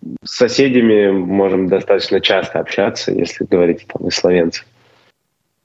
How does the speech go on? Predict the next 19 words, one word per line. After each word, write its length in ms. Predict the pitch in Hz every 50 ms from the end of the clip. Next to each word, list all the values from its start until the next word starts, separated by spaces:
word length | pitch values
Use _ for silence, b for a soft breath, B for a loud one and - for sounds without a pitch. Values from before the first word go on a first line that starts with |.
| _ _ _ - - - _ _ _ - - - 143 - - _ _ _ _ _ _ _ _ _ _ _ _ _ _ _ _
Ну, 240 | - 120 131 127 131
в 80 | 131 -
целом 680 | - 139 156 165 160 135 113 - - - - - -
проблем 460 | - - 113 110 113 123 135 127 113 113
нет 220 | 127 156 156 160
с 60 | -
общением, 600 | 107 - - - 139 156 175 160 151 143 127 110 92
и 260 | - 98 95 95 98 95
как 260 | - - 98 87 82
бы 380 | - 92 87 87 90 85 - - -
люди 680 | - 127 143 143 139 131 120 117 104 95 92 90 -
на 200 | - 87 101 98
связи. 500 | - - 117 123 147 175 165 151 143 123 B B B B B -
Ну, 260 | 127 131 127 107 - - -
мне, 260 | 95 101 113 127 123
конечно, 320 | - 117 110 - - 107
очень 320 | 98 - - 107 95 90 90
везет, 320 | 90 98 92 110 113 -
что 360 | - - - 92 90 90 85